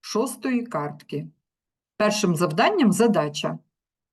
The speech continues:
Троє рибалок спіймали п'ятдесят шість окунів. Перший спіймав шістнадцять окунів, а другий — двадцять чотири.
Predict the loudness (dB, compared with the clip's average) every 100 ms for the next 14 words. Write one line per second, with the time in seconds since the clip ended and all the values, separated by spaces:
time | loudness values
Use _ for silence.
0 | _ _ _ 0 4 6 4 2 2 4
1 | 4 2 -2 -6 -4 0 0 0 -2 -4
2 | -4 -6 -4 -4 -2 -4 -4 -6 -6 -6
3 | -8 -8 -8 -12 _ _ _ _ _ -4
4 | -2 -2 -2 -4 -4 -4 -2 -2 -2 -4
5 | -2 -4 -2 -4 -4 -2 -4 -6 -8 -10
6 | -16 _ -4 -2 2 4 4 2 2 2
7 | 2 -2 -2 -2 -2 -2 -2 -4